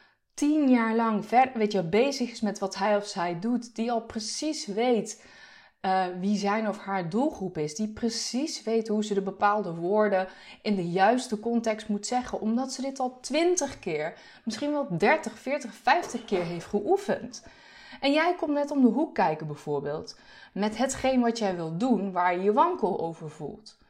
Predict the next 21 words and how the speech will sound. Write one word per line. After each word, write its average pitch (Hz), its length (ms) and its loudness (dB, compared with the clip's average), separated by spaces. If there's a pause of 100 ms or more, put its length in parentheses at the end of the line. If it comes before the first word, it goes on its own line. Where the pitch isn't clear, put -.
(260)
Bijvoorbeeld 202 340 0
net 156 200 -8
als 151 120 -6
ik 151 120 -10
met 156 140 -8
deze 160 300 -6
podcast - 520 -6
op - 80 -20
dit 147 160 -6
moment. - 480 -12 (640)
En 254 120 0
dat 294 140 -2
is 302 100 -6
echt - 260 -12
zonde, 254 320 6
want 196 180 -6
je 202 80 -6
doet 214 180 -6
jezelf 208 420 -4
tekort 208 400 -6
mee 185 360 -6